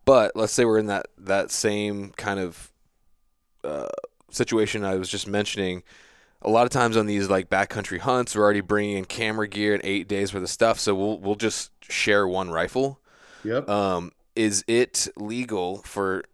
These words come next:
Speaker 1: if the thing's in my name only, I shoot my deer and then my buddy uses my rifle when I'm there present?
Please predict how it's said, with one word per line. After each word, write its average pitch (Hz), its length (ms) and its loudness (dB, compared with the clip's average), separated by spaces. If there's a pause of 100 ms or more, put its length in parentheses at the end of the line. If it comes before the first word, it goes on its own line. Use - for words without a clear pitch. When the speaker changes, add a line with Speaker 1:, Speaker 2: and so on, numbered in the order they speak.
(120)
Speaker 1:
if 101 200 -6
the 98 120 -4
thing's 117 300 0
in 101 180 -4
my 98 260 0
name 131 240 2
only, 98 520 -4
I 98 100 -2
shoot 104 260 -4
my 107 140 0
deer 98 320 0
and 95 120 -6
then 92 120 -4
my 90 160 0
buddy 101 540 0
uses 98 300 -8
my 95 120 -2
rifle 92 380 0
when 104 300 0
I'm 95 260 -4
there 90 220 0
present? 85 480 -6